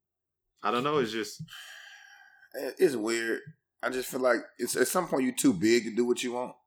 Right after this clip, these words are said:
Speaker 2: You know what I mean?
Speaker 1: <laughs>
Speaker 2: Like, pause. Like, <laughs> as a, as a personality or people, like, I just don't, Will Smith just can't be around here knocking out random chicks and they just don't be out there. You know what I mean? Like, you gonna have some clown like August Alsina say, you know, "Oh, yeah,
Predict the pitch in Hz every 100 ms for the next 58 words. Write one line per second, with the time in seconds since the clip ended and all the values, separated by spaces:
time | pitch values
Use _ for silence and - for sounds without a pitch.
0 | _ _ _ _ _ _ _ 110 117 117
1 | 120 120 101 _ - 110 - 349 - 285
2 | - - 370 117 113 110 - - - 107
3 | 92 - - - _ _ - _ - 120
4 | 110 101 104 104 101 82 135 110 101 117
5 | 113 107 101 147 120 131 135 139 143 135
6 | 113 143 143 147 123 123 131 120 113 110
7 | 110 110 95 98 107 101 98 101 98 90
8 | - 110 85 92 90 92 80 101 85 90
9 | 85 82 82 73 _ 95 110 110 107 95
10 | _ - - _ _ _ _ - 104 104
11 | 92 - 131 139 139 127 131 113 - 113
12 | 107 104 104 101 - - 95 98 98 90
13 | 90 98 90 92 90 85 98 80 82 92
14 | 90 92 85